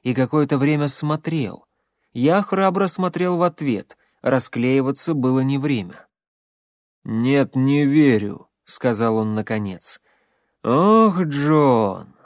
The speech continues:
лжец всегда разоблачит лжеца". Он крепче сжал трость. Я втайне надеялся, что Бен использует время нашего разговора и найдёт способ остановить Гарольда,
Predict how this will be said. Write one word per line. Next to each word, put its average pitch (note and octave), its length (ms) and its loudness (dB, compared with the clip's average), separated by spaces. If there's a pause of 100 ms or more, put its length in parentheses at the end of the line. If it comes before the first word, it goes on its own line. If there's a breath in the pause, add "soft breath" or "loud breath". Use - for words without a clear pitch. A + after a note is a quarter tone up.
(120)
лжец B2 760 2
всегда C3+ 680 0
разоблачит A#2+ 840 -2
лжеца". A2+ 960 -4 (880)
Он A#2+ 220 -4
крепче B2 540 -4
сжал A#2 360 -4
трость. - 580 -10 (600 loud breath)
Я A#2 240 -2
втайне C3 420 0
надеялся, B2+ 640 -2
что - 280 -4
Бен C3 300 0
использует B2+ 580 -2
время C3 340 0
нашего B2 420 -2
разговора B2 680 0 (240 loud breath)
и B2+ 120 -2
найдёт C3+ 420 0
способ C3 480 -2
остановить C3 560 0
Гарольда, G#2+ 680 0